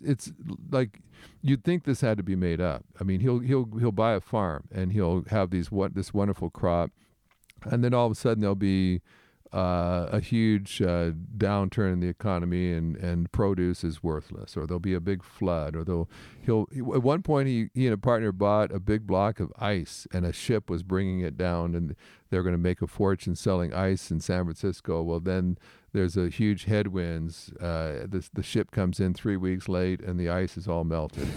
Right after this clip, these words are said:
<laughs> It's just like, it's just, like, unbelievable. And the, the, now the thing about Grant that the author does say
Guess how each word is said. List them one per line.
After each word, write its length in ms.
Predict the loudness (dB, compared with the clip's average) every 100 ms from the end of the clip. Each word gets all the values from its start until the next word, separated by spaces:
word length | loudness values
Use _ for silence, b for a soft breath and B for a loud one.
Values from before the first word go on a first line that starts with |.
| -4
<laughs> 160 | -4 0
It's 260 | 0 0
just 200 | 0 0
like, 220 | 2 0 -2 B B B
it's 160 | B 0
just, 220 | 0 2
like, 220 | 2 0
unbelievable. 1000 | 0 0 0 2 2 2 0 0 2 2
And 140 | 4 2
the, 100 | 0
the, 140 | 0
now 160 | 2 2
the 40 |
thing 160 | 0 -2
about 220 | 0 -2
Grant 560 | 0 0 2 0 -2 0
that 240 | 0 2
the 100 | 2
author 480 | 2 2 2 0 0
does 260 | 2 2 2
say 460 | 0 2 2 0